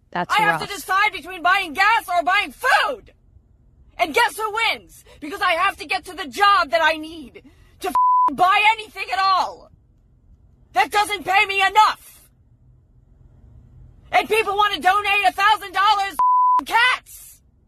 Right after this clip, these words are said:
Speaker 2: Ninety-eight goddamn dollars at Costco to fill up my tank. Ninety-eight dollars.
Speaker 1: Ninety-eight dollars.
Speaker 2: Five fifty a tank. Five fifty a gallon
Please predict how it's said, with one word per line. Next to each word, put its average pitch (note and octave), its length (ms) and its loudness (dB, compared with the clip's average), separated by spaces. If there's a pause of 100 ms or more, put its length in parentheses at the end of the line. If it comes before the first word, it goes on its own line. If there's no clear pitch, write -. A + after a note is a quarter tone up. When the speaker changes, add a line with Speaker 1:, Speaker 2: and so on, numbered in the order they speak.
(720)
Speaker 2:
Ninety-eight A4 800 0
goddamn G#4+ 600 2
dollars G4 500 0 (320)
at F#4+ 320 -2
Costco F4+ 800 0 (480)
to G#4 120 -6
fill A4 280 -4
up G#4+ 140 2
my D5 160 0
tank. - 640 -2 (460)
Ninety-eight B4+ 640 0
dollars. - 720 -2 (640)
Speaker 1:
Ninety-eight F#3+ 460 -6
dollars. D#3 640 -12
Speaker 2:
Five A#4 320 2
fifty A4 320 -8 (100)
a E4 60 -8
tank. G#4+ 640 -6 (280)
Five G#4+ 280 0
fifty A4 280 -6 (100)
a F4 40 -6
gallon G4+ 640 0